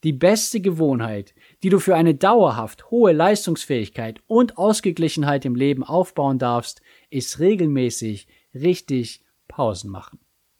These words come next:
Dazu gehören natürlich auch längere Auszeiten wie der Schlaf, das Wochenende, der Urlaub oder auch ein Sabbatical. Doch dazu vielleicht in einer späteren Folge mehr. Für diese Folge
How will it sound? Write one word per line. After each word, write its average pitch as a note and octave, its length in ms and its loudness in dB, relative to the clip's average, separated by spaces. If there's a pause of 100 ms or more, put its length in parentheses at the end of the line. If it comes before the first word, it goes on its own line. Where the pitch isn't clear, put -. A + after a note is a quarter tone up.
(280)
Dazu F3 240 0
gehören G3 260 4
natürlich G3+ 380 0
auch D#3+ 120 0
längere F#3 380 2
Auszeiten D#3 580 -2
wie C3+ 60 0
der A2+ 140 -4
Schlaf, F#3 560 -4
das A#2+ 240 -12
Wochenende, D3 440 -2
der A#2 160 -6
Urlaub G3+ 440 2 (220)
oder F#3 180 2
auch F3+ 120 2
ein F#3 100 2
Sabbatical. F#3 760 -6 (460)
Doch A#2+ 140 -10
dazu F3+ 500 0 (220)
vielleicht G#3+ 360 2
in F#3+ 80 0
einer D#3+ 200 2
späteren C3+ 480 -4
Folge A2+ 360 -4
mehr. G2 420 -10 (260)
Für - 140 -8
diese B3+ 260 0
Folge G3+ 480 2